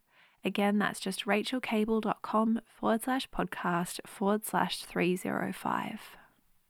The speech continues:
Okay, so this episode is all about dealing with resentment, and I want to say thank you to Roland for inspiring this episode. He messaged me a little while ago and explained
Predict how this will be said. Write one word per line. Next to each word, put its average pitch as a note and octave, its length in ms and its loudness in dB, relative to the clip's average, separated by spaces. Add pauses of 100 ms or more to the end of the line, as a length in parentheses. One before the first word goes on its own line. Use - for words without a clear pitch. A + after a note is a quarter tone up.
(280)
Okay, A3 440 0
so A#3 340 2
this C4+ 220 0
episode G#3+ 500 4
is G#3 120 6
all A#3 200 2
about - 320 2
dealing G#3 320 4
with G3+ 200 2
resentment, G3 720 2
and G3+ 320 4
I G#3+ 140 4
want A3 220 6
to C4+ 40 2
say A3+ 260 0
thank G#3+ 380 0
you G#3 120 2
to G#3 140 0
Roland G3 460 2
for - 160 -2
inspiring G#3+ 640 4
this G#3 200 4
episode. G3+ 580 -2 (520)
He A#3 140 4
messaged A3+ 380 2
me A#3+ 240 2
a A3+ 100 2
little A3 220 4
while G#3 260 6
ago G#3+ 180 4
and G3+ 360 4
explained B3 580 0